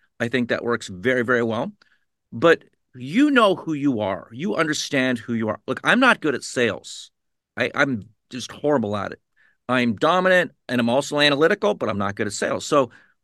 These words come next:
I hire those for, I, I hire people for those roles that I'm not good at. Sales is one of them.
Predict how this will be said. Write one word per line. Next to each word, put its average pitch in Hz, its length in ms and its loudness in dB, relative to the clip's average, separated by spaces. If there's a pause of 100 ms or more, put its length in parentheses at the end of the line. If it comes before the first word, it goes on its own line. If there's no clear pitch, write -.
I 160 160 4
hire 151 580 2
those 120 720 0 (720)
for, 190 160 6
I, 156 140 8 (120)
I 151 120 4
hire 175 240 4
people 165 340 -4
for 139 120 0
those 117 500 0 (240)
roles 127 600 2
that 127 160 2
I'm 123 120 2
not 113 220 0
good 123 160 2
at. 90 220 -4 (420)
Sales 127 360 0
is 147 60 -4
one 180 180 6
of 151 40 2
them. 107 160 2